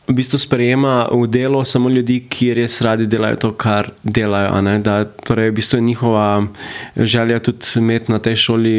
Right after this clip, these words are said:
ljudi, ki učijo to, kar je res njihovo, a ne. Torej, da nisi ti učitelj nečesa, kar tebe ne interesira, a ne.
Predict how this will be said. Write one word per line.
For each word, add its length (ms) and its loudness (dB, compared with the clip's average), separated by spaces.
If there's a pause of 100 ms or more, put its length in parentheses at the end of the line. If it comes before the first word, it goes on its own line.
(340)
ljudi, 600 0
ki 180 -2
učijo 400 0
to, 160 -2
kar 200 0
je 80 2
res 400 -2
njihovo, 520 -2
a 60 2
ne. 160 -2 (420)
Torej, 240 2
da 140 0
nisi 260 -2
ti 120 0
učitelj 460 -2
nečesa, 500 0
kar 160 -2
tebe 240 -2
ne 360 2
interesira, 640 -2
a 100 -6
ne. 100 -6